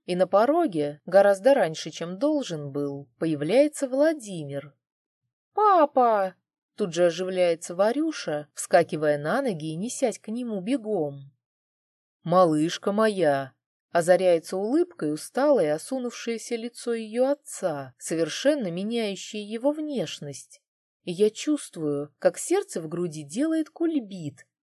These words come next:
потому что в такие моменты, как этот, я действительно верю, что он её любит. Проблема в том, что себя самого он, похоже, любит больше. И хотя я не имею никакого права осуждать,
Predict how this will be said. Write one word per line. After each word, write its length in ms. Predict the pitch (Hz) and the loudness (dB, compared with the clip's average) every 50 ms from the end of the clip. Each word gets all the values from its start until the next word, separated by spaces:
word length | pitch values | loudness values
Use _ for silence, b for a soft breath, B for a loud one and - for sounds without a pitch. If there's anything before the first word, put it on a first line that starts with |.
| _ _ | _ _
потому 340 | - 175 - 175 165 180 196 | 0 2 2 2 0 0 -4
что 180 | - - - | -6 -6 -8
в 60 | 156 - | -6 -4
такие 380 | - 170 170 - 208 208 190 | -4 -4 -4 -4 -6 -8 -6
моменты, 480 | 165 160 165 180 202 208 190 165 - 147 | -4 -6 -4 -4 -4 -4 -4 -6 -8 -8
как 280 | - 190 196 - - | -6 -8 -8 -6 -2
этот, 460 | 269 294 294 277 - 156 143 - _ _ _ - | 2 2 2 2 0 -4 -8 -10 _ _ _ -2
я 140 | 170 180 180 | 0 2 2
действительно 640 | 170 202 196 - - 214 202 - 214 196 190 190 190 | 2 0 -6 -8 -10 -12 -10 -10 -8 -8 -6 -8 -6
верю, 340 | 180 214 269 320 302 247 | -2 0 0 0 0 0
что 220 | 202 - - 185 180 | -4 -6 -6 -4 -4
он 120 | 185 185 | -4 -4
её 320 | 202 196 240 247 247 294 294 | -4 -6 -6 -2 -2 -2 -2
любит. 580 | 247 196 170 175 208 202 226 208 - - - _ _ _ _ | -2 -2 -4 -6 -4 -4 -4 -4 -6 -8 -14 _ _ _ _
Проблема 500 | - 170 175 165 170 175 175 175 170 175 | -2 0 0 0 0 -2 -2 -2 -4 -6
в 80 | 175 - | -10 -12
том, 420 | _ - 240 240 240 240 233 226 226 | _ -2 0 0 0 0 -4 -10 -18
что 200 | - - - 226 | -18 -10 -6 -6
себя 320 | 208 - 233 208 208 226 214 | -6 -6 -6 -4 -4 -4 -4
самого 420 | - - 208 202 208 208 208 247 | -6 -8 -8 -6 -4 -4 -2 0
он, 260 | 285 294 269 208 175 - | 0 0 0 -2 -2 -2
похоже, 460 | - 226 - - 220 196 185 220 233 | -4 -4 -2 -2 -4 -2 -2 -4 -4
любит 320 | 202 196 190 190 220 190 | -6 -6 -10 -10 -10 -10
больше. 720 | 180 151 147 147 147 151 160 156 - - - 160 147 139 - _ _ _ _ _ - | -10 -8 -6 -4 -4 -4 -4 -6 -10 -10 -8 -8 -8 -10 -12 _ _ _ _ _ -10
И 100 | 220 208 | -10 -4
хотя 340 | - 233 214 202 - 220 208 | -2 -2 -2 -2 -2 -4 -4
я 80 | 202 | -4
не 240 | 202 208 226 233 240 | -6 -10 -10 -10 -10
имею 320 | 233 226 208 190 175 170 170 | -8 -8 -6 -6 -6 -8 -10
никакого 500 | 175 170 - 190 190 - 202 170 175 185 | -4 0 0 0 2 0 -2 -4 -4 -4
права 440 | - - 202 185 170 147 139 143 139 | -4 -2 -2 -2 -2 -2 -2 -4 -6
осуждать, 760 | 131 - - 190 190 190 - - 269 269 277 262 - - | -6 -8 -10 -12 -12 -12 -6 -2 -2 -2 -2 -4 -8 -14